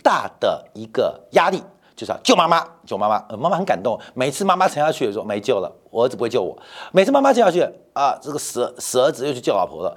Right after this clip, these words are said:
这次不一样哦，这是救妈妈啊，救妈妈！所以我们看到会议的四大重点跟会后记者会，第一个，记者一定问：最近美国股市出现了崩跌，鲍威尔怎么办啊？鲍威尔怎么办？可是另外一个重点就是包括了 taper，美国的Q E刺激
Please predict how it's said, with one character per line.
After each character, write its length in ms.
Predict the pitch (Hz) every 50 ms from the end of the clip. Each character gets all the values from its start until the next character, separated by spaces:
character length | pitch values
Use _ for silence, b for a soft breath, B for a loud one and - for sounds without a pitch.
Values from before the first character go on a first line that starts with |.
| B B B
这 140 | B 392 320
次 100 | 226 320
不 100 | 233 214
一 60 | 202
样 160 | 220 190 180
哦， 120 | 170 170 - - _ _ -
这 100 | - 139
是 60 | -
救 140 | - 147 123
妈 100 | 113 113
妈 100 | 127 123 - -
啊， 80 | - -
救 120 | - 139
妈 120 | 120 113 110
妈！ 160 | 117 107 - - B B B B B
所 160 | B - 381
以 40 | 381
我 40 | 277
们 100 | 156 123
看 180 | - 214 170
到 240 | 135 147 110 92 - B B B B B
会 200 | B - 392 381
议 40 | 294
的 60 | 214
四 80 | - -
大 120 | 220 185 170
重 140 | 185 165 120
点 120 | 92 76 -
跟 100 | - 139
会 140 | 143 - 175
后 60 | 139
记 100 | - -
者 100 | - -
会， 220 | - - 135 - - -
第 120 | - 359 330
一 40 |
个， 120 | 294 - - - - - - _ _ - B B B B B
记 140 | - 226 170
者 100 | 120 101
一 60 | 113
定 140 | 127 131 117
问： 160 | 131 123 110 - b b b b
最 100 | - -
近 140 | 175 151 151
美 80 | 127 104
国 100 | 127 156
股 160 | 151 - 78
市 220 | - - - 120
出 200 | - - - 139
现 120 | 123 - 110
了 60 | 98
崩 180 | - 123 135 123
跌， 160 | 107 78 - - b b b b
鲍 140 | - 180 185
威 160 | 196 185 156
尔 100 | 117 92 - - -
怎 140 | - - -
么 100 | - -
办 140 | - 180 151 - - - _ _ - -
啊？ 60 | - -
鲍 100 | 139 143
威 20 |
尔 40 | 135
怎 80 | 107
么 80 | - -
办？ 160 | 92 127 - - B B B B B B
可 100 | B 220
是 80 | 262 330
另 160 | 381 392 349
外 100 | 285 190
一 40 | 143
个 40 | 139
重 160 | 143 156 117
点 160 | 92 - -
就 120 | - - 120
是 120 | 120 104 - -
包 220 | - 160 170 170
括 160 | 165 - 156
了 100 | 107 - - -
taper， 380 | - 175 196 196 196 120 - - B B B B B B B B B B B
美 240 | - 185 185 180 170
国 220 | 139 170 190 220
的 140 | 226 254 190
Q 300 | - - - 262 262 262
E 180 | 262 247 254 240
刺 260 | 247 - - - 226
激 460 | 156 - - 156 170 180 160 - -